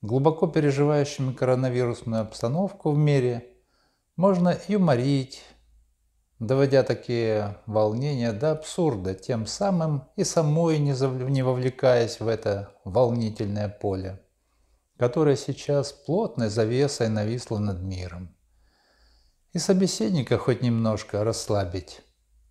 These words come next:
дабы он не вовлекался так глубоко в эти переживания. У меня почти постоянно в последние несколько месяцев сохраняется приподнятое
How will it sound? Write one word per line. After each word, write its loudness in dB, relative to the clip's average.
дабы 0
он 6
не 2
вовлекался 4
так -2
глубоко -2
в 0
эти -4
переживания. -4
У 2
меня 8
почти 0
постоянно 2
в -8
последние 0
несколько -2
месяцев -2
сохраняется 0
приподнятое -2